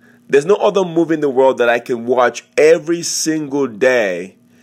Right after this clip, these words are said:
and not get tired of it, okay? And there's so much wisdom in that whole movie series, and that's why I love it so much. And every time I watch it,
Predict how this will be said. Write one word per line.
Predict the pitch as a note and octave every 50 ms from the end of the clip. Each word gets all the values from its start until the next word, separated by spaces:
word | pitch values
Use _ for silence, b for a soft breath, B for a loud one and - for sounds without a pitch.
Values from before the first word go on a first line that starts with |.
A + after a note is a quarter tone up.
| b b b b b -
and | G2+ A2+ A#2
not | B2 C3 B2+ A#2+
get | A#2+ A2+ A2+
tired | - B2 A2+ A2+ A2+ G#2 G2
of | F2+ E2 -
it, | C#2+ C2 - - - - - - - -
okay? | G2 G2 - A#2 A2 A2 A2 -
And | - G#2+ A#2+
there's | A2+ A#2+ A#2 A2 -
so | - - - - - G#3+ A3 G#3+ G#3 G#3 G3
much | F#3+ F3 D#3+ C#3 B2+ - -
wisdom | A2+ A2+ A2 A2 A#2+ C#3+ F3 F#3+ F#3+ F3+ D3 C3 A2+ B2+ A2 F2 E2 E2+ - B B B B B B B B B B -
in | - A#2+ A#2
that | C3 C3+ D3 D3+ D3
whole | D3+ D#3 C#3+ C#3+ C#3
movie | B2+ A#2+ B2+ C3+ C#3 B2+ B2+ A#2+
series, | A2 - - A#2+ G2+ F#2+ F2+ F#2 -
and | F2 G#2
that's | A#2 B2 C3+ -
why | - C#3+ C3+ B2+
I |
love | A#2+ A#2 A#2 A#2 A#2+ A#2
it | A#2 A#2
so | - - B2+ A2+
much. | A2+ A2 G#2 -
And | G#2+ G2+
every | - - D#3 G#3+ A#3 B3
time | G#3 - A3+
I | G3+ F3+
watch | F3 D#3 D3 D#3 D#3 D#3+ D#3+ D3+ -
it, | - F2 C#2 - _